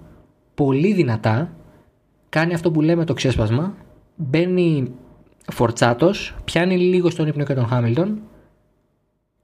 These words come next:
και πήρε και την νίκη στο τέλος. Το ίδιο έκανε και στην Αυστραλία, μην ξεκινώντας τότε από την pole βέβαια, αλλά αυτό που μετράει είναι είκοσι πέντε συν ένα που πήρε τότε βαθμοί.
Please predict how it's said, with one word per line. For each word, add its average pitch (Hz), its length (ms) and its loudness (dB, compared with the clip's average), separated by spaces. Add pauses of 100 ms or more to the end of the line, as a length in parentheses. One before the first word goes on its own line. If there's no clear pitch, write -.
(120)
και 180 540 0 (720)
πήρε 220 180 0
και 202 100 0
την 180 120 2
νίκη 165 220 -2
στο 123 140 -4
τέλος. 110 440 -4 (120)
Το 170 120 0
ίδιο 185 240 2
έκανε 185 240 0
και 170 100 -4
στην 160 180 -2
Αυστραλία, 160 680 -2 (380)
μην 185 200 0
ξεκινώντας 147 360 0
τότε 131 140 0
από 117 120 0
την 120 120 2
pole 117 60 2
βέβαια, 190 220 0
αλλά 175 320 0 (840)
αυτό - 220 -2
που 151 60 2
μετράει 151 200 2
είναι 160 80 2
είκοσι 156 220 -4
πέντε 151 200 2
συν 139 220 -4
ένα 139 200 -2
που 120 80 -4
πήρε 127 180 0
τότε 139 200 -2
βαθμοί. 117 460 -2